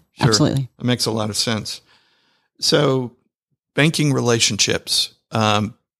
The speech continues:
Speaker 1: there's a lot of, uh, uh, there's a lot of discussion on, about that out there in the marketplace.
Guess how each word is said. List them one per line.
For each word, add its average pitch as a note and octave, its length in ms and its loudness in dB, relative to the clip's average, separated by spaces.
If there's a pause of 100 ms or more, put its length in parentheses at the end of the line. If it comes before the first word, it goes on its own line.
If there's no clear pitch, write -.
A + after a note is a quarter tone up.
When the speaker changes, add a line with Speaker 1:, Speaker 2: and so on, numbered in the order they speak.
Speaker 1:
there's A2 240 -4
a G#2+ 80 -4
lot A2 320 0
of, A#2 280 -2
uh, G#2+ 360 -2 (340)
uh, G2+ 320 -6
there's A#2 280 -2
a G#2+ 40 0
lot A2 200 4
of A2+ 60 2
discussion A2 580 0 (120)
on, A#2 240 0 (880)
about B2 460 0
that G#2+ 340 -6
out A2+ 200 -8
there A2+ 120 -2
in A2 100 -2
the G#2 60 -4
marketplace. A2 840 -6